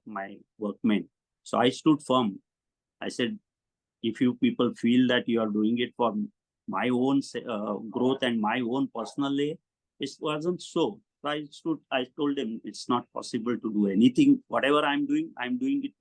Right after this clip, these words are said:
best possible for you during the framework of my earnings and my business." And then later on, they accepted,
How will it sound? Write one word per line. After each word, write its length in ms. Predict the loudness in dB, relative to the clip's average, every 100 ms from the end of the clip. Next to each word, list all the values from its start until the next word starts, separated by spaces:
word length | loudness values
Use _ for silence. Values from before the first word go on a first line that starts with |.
| -6
best 220 | -6 -6 -10
possible 400 | -10 -8 -4 -2 -2
for 100 | -2
you 280 | 0 0 -4 _ _ _ _ _ 4
during 280 | 6 6 2
the 120 | 2 2 4
framework 380 | 2 4 2 2
of 160 | 0 0
my 240 | -2 0 0
earnings 480 | -2 0 0 -2
and 180 | -4 -6
my 140 | -6 -6
business." 560 | -10 -20 -20 -20 -20 _ _ _ _ _ _ _ _ -8
And 280 | -4 -2 0
then 220 | 0 2
later 300 | 2 0 2
on, 220 | 2 2
they 400 | 2 2 2 0 -2
accepted, 540 | -8 -6 -6 -6 -8